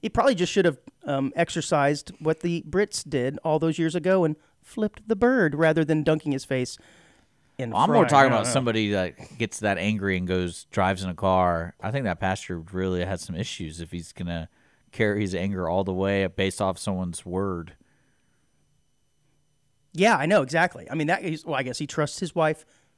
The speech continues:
Speaker 1: implicitly. Because, yeah, I think I might need a little bit more proof than, "Honey, can you come over here and take care of this situation?"
Speaker 2: I mean, we've all been there, especially with, like, your fa-, friends
Speaker 1: But this is
Speaker 2: and
Speaker 1: a man of
Speaker 2: family.
Speaker 1: God, too, right?
Speaker 2: Well, then, I mean, again, the first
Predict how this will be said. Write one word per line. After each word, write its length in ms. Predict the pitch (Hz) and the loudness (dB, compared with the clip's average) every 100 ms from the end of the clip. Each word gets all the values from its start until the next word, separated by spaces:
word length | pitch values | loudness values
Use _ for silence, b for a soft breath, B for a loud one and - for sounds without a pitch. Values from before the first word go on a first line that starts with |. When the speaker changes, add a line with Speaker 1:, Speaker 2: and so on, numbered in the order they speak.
| - | -10
Speaker 1:
implicitly. 600 | 202 - 202 - 127 110 - _ _ _ _ - | -10 -6 -6 -6 -6 -10 -12 _ _ _ _ -10
Because, 280 | 139 147 143 | -4 -2 2
yeah, 140 | 190 | 4
I 60 | 190 | 4
think 200 | 240 269 | 2 2
I 80 | 220 | 4
might 180 | 214 214 | 2 0
need 100 | 175 | -2
a 40 | |
little 240 | 160 180 170 | 0 -2 -2
bit 140 | 175 | -2
more 180 | 165 151 | 0 -2
proof 400 | - 170 165 - | -2 0 0 0
than, 200 | 143 120 b b b b | -2 -2 b b b b
"Honey, 280 | 262 285 | 6 6
can 140 | 285 277 | 6 4
you 100 | 320 | 2
come 160 | 349 | 4
over 160 | 339 247 | 4 2
here 200 | 269 254 | 4 4
and 100 | 233 - - | 2 -2 -4
take 180 | 240 - | -2 0
care 120 | 220 | 0
of 60 | 208 | 0
this 140 | 214 | 0
situation?" 460 | 233 208 208 208 208 | -2 0 2 4 8
Speaker 2:
I 60 | |
mean, 140 | 262 330 | 8 8
we've 140 | 330 | 8
all 100 | 208 | 8
been 180 | 131 123 | 8 6
there, 200 | 127 131 | 4 2
especially 400 | 127 180 - 170 | 2 -4 0 2
with, 180 | 143 127 | 2 2
like, 340 | 113 95 - - | 0 0 -8 -10
your 220 | 113 110 | -6 -6
fa-, 240 | - - | -6 -10
friends 220 | - 120 185 | -2 2 4
Speaker 1:
But 20 | |
this 100 | 269 | 6
is 60 | |
Speaker 2:
and 120 | 262 214 | 6 8
Speaker 1:
a 40 | |
man 100 | - | 8
of 80 | - | 6
Speaker 2:
family. 80 | 190 | 6
Speaker 1:
God, 440 | 151 139 120 107 | 4 4 0 -4
too, 380 | - - 139 104 | -8 -4 -2 -4
right? 300 | 107 113 113 - | -6 -6 -8 -12
Speaker 2:
Well, 240 | - 190 151 | 0 4 4
then, 360 | 147 143 123 - B 131 B - | 2 0 -4 -8 B -10 B -8
I 80 | |
mean, 160 | 101 98 | -4 -4
again, 440 | 87 120 110 95 73 | -4 -2 -2 -2 -6
the 120 | 95 | -10
first 480 | - 113 107 - | -2 -2 -2 -8